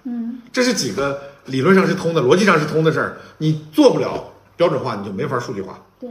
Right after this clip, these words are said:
Speaker 2: 所以我就在做标准化这条路上付出了血的代价。做技术创新的都死定了，但是在做模式创新的都能赚到很多钱。
Speaker 1: 模式创新是？
Speaker 2: 比如说九百九十九装修全都有，比如说我十万块钱接下来的活儿，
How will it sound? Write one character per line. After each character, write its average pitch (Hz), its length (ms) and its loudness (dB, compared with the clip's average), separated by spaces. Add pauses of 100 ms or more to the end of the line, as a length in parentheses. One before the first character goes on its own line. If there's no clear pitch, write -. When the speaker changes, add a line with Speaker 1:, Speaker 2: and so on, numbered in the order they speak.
(160)
Speaker 2:
所 214 200 4
以 - 20 6
我 220 160 4
就 190 100 2
在 190 120 4
做 190 160 4
标 196 160 2
准 143 100 -2
化 135 100 -4
这 139 80 -6
条 127 140 -2
路 131 140 2
上 98 240 -8 (440)
付 - 140 -2
出 131 180 -2
了 123 80 6
血 120 200 -4
的 92 100 -4
代 117 140 -4
价。 98 160 -8 (340)
做 240 180 4
技 320 280 6
术 123 320 -2
创 143 200 -2
新 117 160 -4
的 107 80 -6
都 117 140 -2
死 - 140 -12
定 104 100 -8
了， - 140 -14 (320)
但 226 120 6
是 208 60 6
在 220 180 4
做 208 160 4
模 104 240 -4
式 208 140 -6
创 139 160 -4
新 110 140 -8
的 101 80 -8
都 120 160 -4
能 110 120 -6
赚 117 140 -8
到 101 80 -10
很 95 120 -14
多 80 140 -10
钱。 - 220 -16
Speaker 1:
模 214 260 -8
式 262 240 -12
创 254 160 -8
新 233 300 -8
是？ 233 320 -12
Speaker 2:
比 123 80 -2
如 139 100 2
说 156 380 2
九 190 160 4
百 247 180 6
九 160 160 0
十 180 80 -2
九 - 380 -2
装 156 180 0
修 156 200 0
全 123 200 -8
都 147 140 -2
有， 151 100 -4 (200)
比 151 60 2
如 180 100 8
说 190 340 4
我 143 100 -2
十 160 200 2
万 180 100 2
块 165 100 0
钱 156 280 -2
接 160 180 4
下 143 60 2
来 139 40 0
的 139 120 -2
活 113 120 -6
儿， 120 180 -4